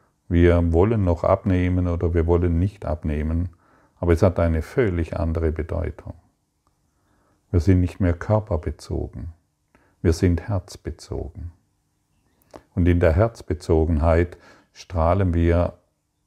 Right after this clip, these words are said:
aus unserer natürlichen Kraft heraus.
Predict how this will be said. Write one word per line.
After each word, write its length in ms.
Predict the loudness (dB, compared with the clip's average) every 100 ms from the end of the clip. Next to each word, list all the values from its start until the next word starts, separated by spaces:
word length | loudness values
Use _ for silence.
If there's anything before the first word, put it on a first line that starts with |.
| _ _ _ _ _
aus 220 | -2 0 2
unserer 360 | 4 4 4
natürlichen 840 | 2 0 0 -2 -2 -6 -4 -4
Kraft 440 | -4 -6 -6 -10 -10
heraus. 680 | -10 -8 -10 -12 -18 _